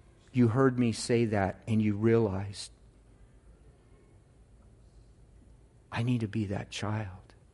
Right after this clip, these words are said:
There's something that touched you there, and it was the Holy Spirit. Maybe others, you heard me talk about Jesus and what He's like and how He works in our life,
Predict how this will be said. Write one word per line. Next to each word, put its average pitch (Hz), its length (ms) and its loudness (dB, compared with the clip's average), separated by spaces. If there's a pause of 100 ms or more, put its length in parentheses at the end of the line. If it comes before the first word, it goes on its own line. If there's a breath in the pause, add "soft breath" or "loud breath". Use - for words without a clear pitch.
(600)
There's - 140 -4
something 127 480 2
that 110 180 -2
touched - 520 -8
you 98 220 -6
there, 107 420 -12 (520)
and 107 120 0
it 104 120 0
was 120 160 -6
the 107 80 -2
Holy 110 320 -2
Spirit. 104 560 -6 (2250)
Maybe 131 300 8
others, 127 420 4
you 120 120 0
heard 123 320 0
me 120 140 -2
talk - 400 -6
about 113 300 0
Jesus 117 680 -2
and 107 200 0
what 131 180 6
He's 113 240 -2
like 110 340 -2
and 107 140 -2
how 120 240 4
He 120 100 4
works 113 320 0
in 117 60 0
our 113 100 2
life, 110 240 4